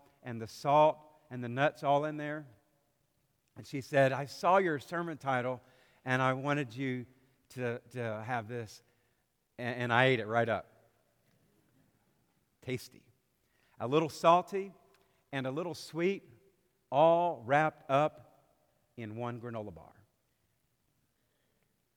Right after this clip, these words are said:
So I believe God wants us to be salt.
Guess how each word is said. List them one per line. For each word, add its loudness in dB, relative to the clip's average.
So 2
I 10
believe 2
God 10
wants -2
us -2
to -12
be -6
salt. -12